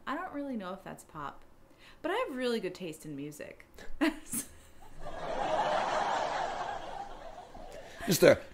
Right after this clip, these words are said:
Speaker 2: totally rational thing to ever come out of anybody's mouth. What is going on? They're gonna take Ugin? I have Nature's Claim.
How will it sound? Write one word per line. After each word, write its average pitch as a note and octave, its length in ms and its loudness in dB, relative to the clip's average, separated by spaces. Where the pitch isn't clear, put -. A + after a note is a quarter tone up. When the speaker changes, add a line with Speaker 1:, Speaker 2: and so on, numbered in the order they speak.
Speaker 2:
totally D#3+ 380 12
rational C3+ 420 12
thing B2+ 240 8
to B2+ 120 8
ever C3 240 12
come B2 160 8
out A2+ 100 8
of - 60 0
anybody's A#2 340 8
mouth. A2 360 4
What B3+ 220 12
is D#4+ 80 8
going D4 220 12
on? D3+ 380 12
They're G3 160 12
gonna A3 120 12
take - 120 10
Ugin? B3 360 12
I - 120 12
have C#4+ 160 12
Nature's C#4 420 12
Claim. A2 400 8